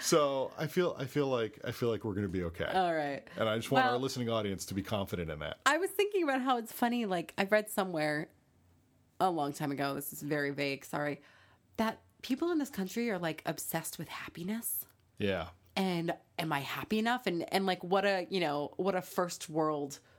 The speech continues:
Speaker 2: privilege it is to be like, "Should I take a sabbatical from my job and see if I'm happy enough?" You know what I mean?
Speaker 1: Right.
Speaker 2: Like, I'm searching for
Speaker 1: I'm
Speaker 2: happiness.
Speaker 1: gonna take a happiness inventory.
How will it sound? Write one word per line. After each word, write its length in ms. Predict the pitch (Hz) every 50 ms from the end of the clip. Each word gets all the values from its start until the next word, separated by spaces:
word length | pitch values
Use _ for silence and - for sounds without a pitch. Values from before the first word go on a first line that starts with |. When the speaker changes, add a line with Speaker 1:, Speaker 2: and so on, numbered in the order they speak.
| _ _
Speaker 2:
privilege 460 | - - 208 196 175 185 220 214 -
it 80 | 165 151
is 180 | 165 170 160
to 140 | 156 - 156
be 140 | 143 156 151
like, 320 | 147 147 143 139 135 - - - - - - - - - - _ _ _ _ _ _
"Should 160 | - - 523
I 100 | 554 523 -
take 200 | - 277 262 -
a 80 | 196
sabbatical 580 | - - - 170 147 165 147 151 156 156 - 160
from 220 | 151 - 170 160
my 140 | 156 147 147
job 480 | 143 - - 151 143 143 143 143 143 147
and 140 | 151 151 147
see 160 | - 185 165
if 100 | 151 -
I'm 140 | 143 139 135
happy 380 | - - 143 139 135 - 147 139
enough?" 280 | 139 139 127 - -
You 80 | 240 233
know 60 | 254 277
what 80 | 262
I 60 | 247 240
mean? 140 | 233 -
Speaker 1:
Right. 100 | 190 -
Speaker 2:
Like, 260 | 208 202 196 196 196 -
I'm 180 | - 330 311 254
searching 500 | - - - - 185 160 - - 156 131
for 160 | - - 143
Speaker 1:
I'm 140 | 143 208 226
Speaker 2:
happiness. 240 | 214 175 160 131 - 143
Speaker 1:
gonna 80 | 139 120
take 60 | -
a 80 | 98
happiness 440 | - 135 135 127 - 107 98 90 - 110
inventory. 600 | 95 90 87 85 82 80 90 87 76 73 76